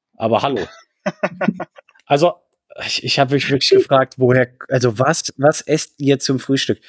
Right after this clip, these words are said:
Speaker 1: Wirklich, das ist wirklich, vor allem diese Marvel-Kiste,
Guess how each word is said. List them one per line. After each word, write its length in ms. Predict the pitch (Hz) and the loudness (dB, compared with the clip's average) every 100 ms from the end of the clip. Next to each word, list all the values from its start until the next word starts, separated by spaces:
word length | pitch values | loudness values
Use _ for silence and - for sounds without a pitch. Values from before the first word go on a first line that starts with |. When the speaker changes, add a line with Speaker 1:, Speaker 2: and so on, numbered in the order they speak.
| - - | -20 -4
Speaker 1:
Wirklich, 420 | 127 147 135 113 | 0 2 0 -4
das 200 | 120 131 | -2 -2
ist 160 | 156 131 | -2 -2
wirklich, 420 | 151 185 180 - _ _ _ _ _ | 0 0 -2 -4 _ _ _ _ _
vor 160 | - | -2
allem 180 | 185 185 143 | 0 -2 -2
diese 220 | 151 143 | 2 4
Marvel-Kiste, 1400 | 139 139 247 247 160 135 _ - 127 139 - 143 151 | 4 4 2 0 0 -2 _ -10 -2 -2 0 2 2